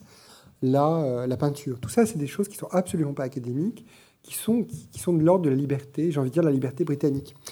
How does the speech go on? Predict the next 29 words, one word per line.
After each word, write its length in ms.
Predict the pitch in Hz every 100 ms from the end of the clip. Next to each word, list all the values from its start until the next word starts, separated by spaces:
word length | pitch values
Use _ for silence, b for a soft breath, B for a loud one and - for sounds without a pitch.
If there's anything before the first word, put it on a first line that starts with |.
| B B B -
Parce 160 | 143
que 80 | -
peut-être 300 | 160 233 -
aussi 200 | 165 -
quelque 180 | - 156
chose 200 | 180 -
pour 180 | - -
comprendre, 720 | 175 165 - 175 170 143 123
euh, 460 | - 50 50 50
le, 280 | 50 - -
la 60 | 127
liberté 420 | 127 135 - 147 135 123 123
technique 300 | 127 - 143
de 80 | 117
Turner, 320 | 143 151 196
après 240 | 135 - 156
le 80 |
côté, 440 | 123 - - 131 131
euh, 80 | 120
très, 280 | - 131
euh, 120 | 135 123 B B B B B _ - -
tellement 380 | 147 151 160 143
impressionniste 720 | 127 131 - 131 143 135 127
de, 120 | 117
de 140 | 117
sa 160 | 120 131
peinture, 400 | 143 135 - 226
c'est 160 | - 165
que, 180 | 156